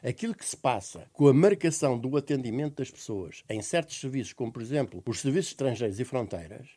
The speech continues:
nós temos cidadãos que aqui, eu ouvi, ou-, ouvi uma vez um trazido por um missionário que prestava serviço no bairro da Torre,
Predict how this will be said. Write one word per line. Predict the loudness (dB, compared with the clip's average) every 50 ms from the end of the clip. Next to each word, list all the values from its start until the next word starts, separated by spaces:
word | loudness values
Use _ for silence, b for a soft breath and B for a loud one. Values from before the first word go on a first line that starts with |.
| _
nós | -2 -2 0
temos | 0 -2 -4 -4 -4 -4
cidadãos | -4 -2 0 0 0 0 -2 -4 -6 -8 -10 -12 -14 -18 0
que | 2 4
aqui, | 4 4 4 2 2 2 0 4
eu | 6 8 8
ouvi, | 8 8 6 2 6 8
ou-, | 10 10 10 10 8 6
ouvi | 6 6 6 6 4 4
uma | 4 6 6 4
vez | 2 2 0 0 0 -2 -6 -12 -12 -4
um | 0 2 2 2 2 0 -2
trazido | 2 4 6 6 6 6 4 4 4 4 4 2 0
por | 0 2 4
um | 6 10
missionário | 10 10 10 8 8 6 6 8 8 8 8 6 4 2
que | 0
prestava | -4 -4 -2 0 2 2 2
serviço | 0 0 2 2 2 2 4 2
no | 4
bairro | 4 4 4 4 2 2
da | 0 0 0
Torre, | 4 6 6 8 8 6 4 -2 -8